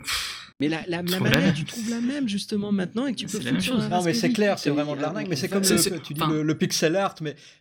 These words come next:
Speaker 3: enfin, excuse-moi, mais j'ai jamais connu une époque où le pixel art qu'on voit maintenant a existé, ça n'est, ça n'a jamais existé.
Speaker 2: Ah oui, bah, bah non, il suffit de prendre une photo, tu mets en pixel art, tu mets ça à cent balles sur le net et ça se vend.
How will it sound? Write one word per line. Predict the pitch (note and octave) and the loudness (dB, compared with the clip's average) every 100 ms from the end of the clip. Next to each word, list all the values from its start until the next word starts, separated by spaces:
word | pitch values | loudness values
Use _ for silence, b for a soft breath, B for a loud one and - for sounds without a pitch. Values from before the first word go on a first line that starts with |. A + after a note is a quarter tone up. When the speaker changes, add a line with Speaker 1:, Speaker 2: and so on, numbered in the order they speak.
| _ | _
Speaker 3:
enfin, | - D3 - _ B3 | -10 -10 -10 _ -10
excuse-moi, | - - G#3 G#3 B3+ | -6 2 2 4 2
mais | G#3 | 2
j'ai | E3 E3 | 0 -2
jamais | B2+ F3+ F#3 A#3+ | 0 0 0 0
connu | - G#3 A3 A3 F3+ F3 F#3 | 2 2 2 0 0 -2 -2
une | D#3+ | -2
époque | D#3 D3+ A#3 B3 - | -2 0 -2 -2 -6
où | F3+ D3+ | -10 -8
le | D3 | -8
pixel | F3 - F3+ | -10 -8 -4
art | F3+ - | -4 -4
qu'on | D#3+ | -6
voit | C#3+ | -4
maintenant | C3+ C3+ G#3+ G3 | -4 -4 -2 0
a | B2+ | -2
existé, | A2+ E3+ - A#3 | -2 -6 -2 -4
ça | G3 C3 | -2 0
n'est, | C3 C3 | -2 -4
ça | B2+ | -6
n'a | A#2 | -4
jamais | G#2 C3+ D#3+ | 0 0 2
existé. | C3 A#2+ G3 - A3+ - | 0 -2 -4 -6 -8 -4
Speaker 2:
Ah | F3+ | 2
oui, | A3+ | 2
bah, | A#2 | 2
bah | A2 | -4
non, | A#2+ D3+ C#3 A2+ | -2 0 0 -4
il | A2+ | -4
suffit | C3+ B2 C#3+ | -4 -4 -6
de | |
prendre | - A#2 | -4 -4
une | A#2 | -4
photo, | - C3 E3 | -4 -4 -4
tu | E3 C3+ | -4 -4
mets | |
en | A2+ | -4
pixel | - - C3+ | -4 -4 -2
art, | C#3 D#3+ | 0 -2
tu | B2 G2 - | -6 -8 -6
mets | A2+ | -6
ça | C3+ | -4
à | B2+ | -4
cent | B2+ A#2+ | -4 -4
balles | B2+ B2+ | -2 -2
sur | B2 | -4
le | A2 | -2
net | C#3 D3+ | -2 0
et | B2 | -4
ça | A#2+ | -4
se | A#2+ | -2
vend. | D3+ B2+ | 0 -2